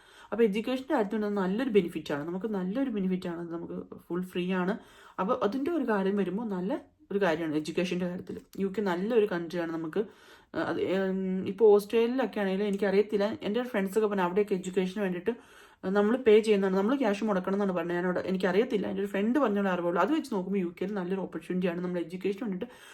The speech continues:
ഒരു ക്യാഷ് ഒന്നും മുടക്കേണ്ട കാര്യമില്ല. പിന്നെ ജോബ് ഓപ്പർച്യൂണിറ്റി നോക്കുവാണെങ്കിൽ ഇപ്പം നേഴ്സായിട്ട് വ-, ഞാൻ പറഞ്ഞ നേഴ്സുമാർ കാര്യം തന്നെ എപ്പോഴും നമ്മൾ, ഏഹ്, മിക്കവരും ഒ ടി ഒക്കെ പാസ്സായിട്ടായിരിക്കും വരുന്നത്. നമ്മൾ നേഴ്സായിട്ട് തന്നെയാണ് വന്നത്.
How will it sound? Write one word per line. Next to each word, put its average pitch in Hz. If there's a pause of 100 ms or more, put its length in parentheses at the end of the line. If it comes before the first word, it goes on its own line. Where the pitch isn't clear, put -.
(220)
ഒരു 170
ക്യാഷ് 185
ഒന്നും 202
മുടക്കേണ്ട 185
കാര്യമില്ല. 165 (580)
പിന്നെ 240
ജോബ് 196
ഓപ്പർച്യൂണിറ്റി 208
നോക്കുവാണെങ്കിൽ 180
ഇപ്പം -
നേഴ്സായിട്ട് 240
വ-, 262
ഞാൻ 240
പറഞ്ഞ 247
നേഴ്സുമാർ 247
കാര്യം 240
തന്നെ 226
എപ്പോഴും 233
നമ്മൾ, 214
ഏഹ്, 190
മിക്കവരും 202 (320)
ഒ 196
ടി 202
ഒക്കെ 196
പാസ്സായിട്ടായിരിക്കും 185
വരുന്നത്. 175
നമ്മൾ 220
നേഴ്സായിട്ട് 214
തന്നെയാണ് 190
വന്നത്. 156